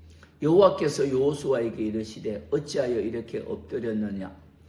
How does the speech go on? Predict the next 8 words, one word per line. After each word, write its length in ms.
이스라엘이 800
범죄하여 800
내가 1000
그들에게 520
명령한 720
나의 420
언약을 560
어겼으며 580